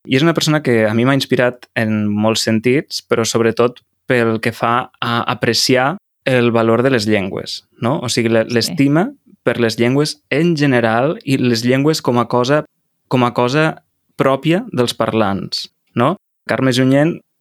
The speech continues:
Speaker 1: a part de ser professora de lingüística, doncs, era una especialista en llengües amenaçades i, concretament, llengües africanes. Vull dir, no era ni, ni filòloga catalana, ni, saps? El seu àmbit era,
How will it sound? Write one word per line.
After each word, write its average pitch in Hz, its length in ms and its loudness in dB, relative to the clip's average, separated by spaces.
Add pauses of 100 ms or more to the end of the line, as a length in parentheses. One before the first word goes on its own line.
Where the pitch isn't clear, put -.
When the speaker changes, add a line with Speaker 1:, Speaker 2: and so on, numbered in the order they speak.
(180)
Speaker 1:
a 120 120 -6
part 113 160 0
de 120 60 2
ser 120 180 -2
professora 120 420 0
de 117 80 2
lingüística, 127 760 0 (440)
doncs, 120 480 0 (380)
era 120 160 -2
una 127 80 2
especialista 131 680 -2
en 113 180 2
llengües 120 320 2
amenaçades 117 840 -2 (280)
i, 131 100 -4
concretament, 127 640 0 (100)
llengües 127 340 0
africanes. - 880 -4
Vull 113 120 0
dir, 113 100 2
no 131 120 4
era 156 160 4
ni, 131 240 2
ni 110 500 -2 (160)
filòloga 123 440 2
catalana, 127 560 0
ni, 113 320 0
saps? - 360 -4 (100)
El 120 80 -4
seu 135 160 2
àmbit 139 260 0
era, 131 180 2